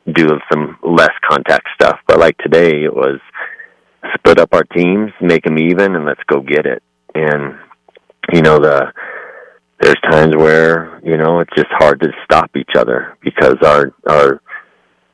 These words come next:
our offensive players are pretty talented for, for this level. But when we do have some type of success defensively, I mean, it does, um, transfer over and gives us some confidence,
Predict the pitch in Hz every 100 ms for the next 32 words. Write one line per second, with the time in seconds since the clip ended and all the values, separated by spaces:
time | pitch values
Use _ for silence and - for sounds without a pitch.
0 | _ - 80 78 80 - 82 - 73 -
1 | 82 80 78 71 71 82 71 - 80 73
2 | - 69 - 73 69 - - 85 69 71
3 | 71 71 65 64 _ - - - - 90
4 | 71 82 80 71 80 80 - 80 69 -
5 | 73 69 - - - 71 - - 69 -
6 | 69 - 71 71 71 73 - 76 71 69
7 | 65 - 71 69 69 - 73 71 69 69
8 | - - - - - 76 76 - 71 73
9 | 80 87 85 82 71 69 73 71 - 65
10 | - 71 69 - 65 -